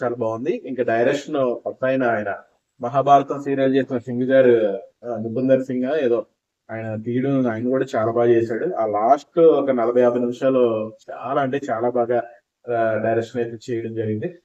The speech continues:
So, హ్యాపీగా ఫ్యామిలీతో, పిల్లలతో వెళ్ళి ఎంజాయ్ చేయొచ్చు. సినిమాలో అయితే ఎక్కువ రక్తపాతం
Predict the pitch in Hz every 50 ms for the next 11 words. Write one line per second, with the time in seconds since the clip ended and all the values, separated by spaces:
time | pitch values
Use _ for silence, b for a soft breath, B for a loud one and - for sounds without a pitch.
0 | _ _ _ - 120 117 120 - 120 - - _ 170 165 175 170 170 170 165 139
1 | 120 117 123 135 143 139 143 156 151 - 135 123 131 135 135 147 139 123 123 131
2 | 143 131 107 110 110 127 123 120 123 120 117 117 - 156 170 190 196 - - 123
3 | 123 127 135 139 143 151 143 135 135 - 139 120 - - 143 147 147 143 139 139
4 | 139 135 131 123 - - 131 127 135 131 139